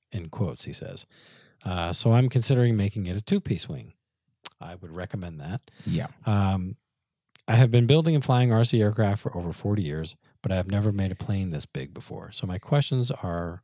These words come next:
Speaker 1: as follows. Uh, what is a very good way to join two-piece wing halves? Well, the way we did it,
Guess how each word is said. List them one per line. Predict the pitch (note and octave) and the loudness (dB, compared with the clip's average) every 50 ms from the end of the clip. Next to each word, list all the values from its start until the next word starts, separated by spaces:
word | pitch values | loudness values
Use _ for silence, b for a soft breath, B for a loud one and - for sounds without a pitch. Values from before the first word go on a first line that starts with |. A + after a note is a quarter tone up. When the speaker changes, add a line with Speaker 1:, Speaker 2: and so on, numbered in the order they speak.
| _ _ - | _ _ -12
Speaker 1:
as | B2+ - | -12 -8
follows. | - - - - - - - - - - B B B B B B B B B B B B B - | -6 -6 -8 -8 -8 -14 -16 -20 -20 -20 B B B B B B B B B B B B B -12
Uh, | - - E2 E2 D#2+ D#2+ D#2+ E2 F#2 - | -10 -8 -8 -6 -6 -8 -8 -8 -4 2
what | B2 C3+ E3+ - - - | 4 4 4 2 2 2
is | D3+ B2 | 4 6
a | B2 A#2 | 6 4
very | A2+ G2+ G2+ A#2+ B2+ C3+ C3+ C3+ | 4 4 4 4 4 6 4 2
good | B2 A#2 G#2+ A2+ A#2 A#2 A2+ A#2 | 0 0 2 4 4 4 4 2
way | G#2+ G#2 G2+ G2 G2 G2 F#2+ - | 0 0 0 0 0 -2 -4 -4
to | - G2+ | -6 -6
join | F2+ - G2 F#2 F#2 F#2 F2+ F2 - | -2 -2 -2 -2 -2 -4 -6 -8 -8
two-piece | - - G#2+ G2 - - G2+ F#2 - - | -2 -2 -2 -2 -2 -6 -6 -6 -6 -8
wing | - E2 D#2+ C#2+ | -10 -12 -12 -12
halves? | D2 - - - - - - - _ _ _ _ _ _ _ _ _ _ _ _ _ _ - | -14 -18 -18 -18 -18 -18 -18 -20 _ _ _ _ _ _ _ _ _ _ _ _ _ _ -2
Well, | C3+ B2+ B2 | 2 2 4
the | B2 | 4
way | A#2+ C3 C#3+ C#3 | 4 4 4 4
we | B2 A#2+ C3+ E3+ | 4 4 2 2
did | F3+ A#2 F#2 E2 | 2 0 -4 -4
it, | D#2+ F2+ G2 | -4 -6 -10